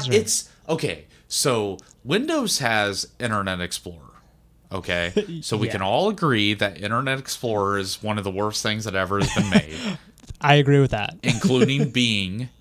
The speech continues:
Speaker 2: as a search engine.
Speaker 1: Yeah.
Speaker 2: That's bad.
Speaker 1: <laughs>
Speaker 2: Okay. The reason Google Chrome, the reason I'm harping on Google Chrome is because you talk about the connectivity and iCloud and all that shit. So Google does that.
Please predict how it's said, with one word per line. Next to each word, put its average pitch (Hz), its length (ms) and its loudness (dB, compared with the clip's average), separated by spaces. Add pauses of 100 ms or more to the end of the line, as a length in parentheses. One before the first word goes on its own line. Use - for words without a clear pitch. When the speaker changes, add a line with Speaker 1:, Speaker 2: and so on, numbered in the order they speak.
Speaker 2:
as 107 220 -2
a 120 60 -2
search 123 340 2
engine. 87 500 -4 (560)
Speaker 1:
Yeah. 143 720 -4
Speaker 2:
That's 110 260 0
bad. - 800 2
Speaker 1:
<laughs> - 120 -10
Speaker 2:
Okay. 107 360 -2 (260)
The 131 120 0
reason 202 520 0
Google 160 340 0
Chrome, 98 520 -2
the 113 80 -4
reason 208 340 0
I'm 202 160 2
harping 139 480 -2
on 131 160 -6
Google 127 340 -6
Chrome 113 420 -6
is 107 200 -10
because 110 320 -10
you 104 80 -10
talk 127 260 -2
about 123 260 -2
the 104 60 -10
connectivity 165 920 -6
and 92 80 -6
iCloud 139 720 -6
and 92 100 -8
all 90 140 -6
that 80 200 -14
shit. 170 400 -6 (1080)
So - 180 -4
Google 123 640 -2 (380)
does - 340 -8
that. - 420 -16